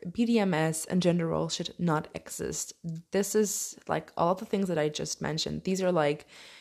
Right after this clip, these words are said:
belongings to the patriarchy. And this branch, radical feminism, has been criticized a lot for its anti-sex attitude. Like, especially prostitution,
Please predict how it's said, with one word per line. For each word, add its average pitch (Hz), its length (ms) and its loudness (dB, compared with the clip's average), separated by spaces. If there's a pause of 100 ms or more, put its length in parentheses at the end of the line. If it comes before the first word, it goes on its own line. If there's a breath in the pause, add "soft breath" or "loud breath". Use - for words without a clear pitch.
(200 loud breath)
belongings 156 840 4
to 160 80 -8
the 160 100 -6
patriarchy. - 920 -12 (160)
And 190 140 2
this 202 220 2
branch, 302 880 2 (160)
radical 190 320 2
feminism, 175 560 0 (320 loud breath)
has 196 240 4
been 190 160 0
criticized 180 760 0
a - 80 2
lot 170 600 2
for - 220 -4
its - 260 -8 (140)
anti-sex 180 760 -2
attitude. 170 720 -4 (1600 loud breath)
Like, 175 160 0
especially 240 840 4 (440)
prostitution, 180 1000 0